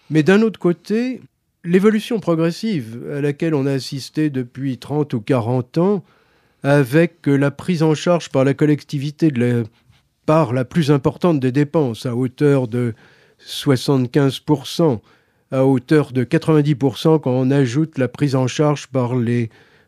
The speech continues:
mutuelles ou assurances complémentaires, le tiers payant ont amené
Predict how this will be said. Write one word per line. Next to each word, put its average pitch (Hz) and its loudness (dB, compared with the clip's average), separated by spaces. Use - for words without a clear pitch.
mutuelles 139 2
ou 123 2
assurances 131 0
complémentaires, 139 0
le 160 6
tiers - 0
payant 156 2
ont 180 4
amené 180 4